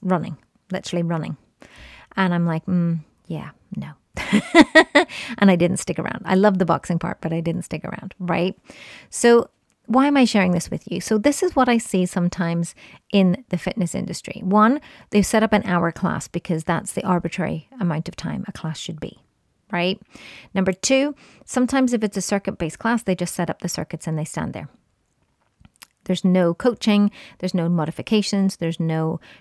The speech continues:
"Do you have any injuries? Do you, you don't wanna do burpees, you don't wanna jump, you don't wanna do these things,"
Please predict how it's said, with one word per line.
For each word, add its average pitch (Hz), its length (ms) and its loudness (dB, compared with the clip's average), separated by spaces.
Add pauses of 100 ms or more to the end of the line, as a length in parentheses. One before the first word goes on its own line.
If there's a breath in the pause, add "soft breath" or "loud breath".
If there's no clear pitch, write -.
"Do 175 100 -4
you 170 60 0
have 165 180 -4
any 165 140 -2
injuries? 180 800 0 (380 soft breath)
Do 185 140 -2
you, 165 320 0
you 180 220 0
don't 170 160 0
wanna 180 220 2
do 185 160 2
burpees, 165 360 -4
you 170 80 -4
don't 170 160 -4
wanna 165 200 -2
jump, 151 340 -6
you 170 60 -6
don't 160 200 -6
wanna 156 240 -4
do 160 160 -4
these 160 220 -8
things," - 480 -14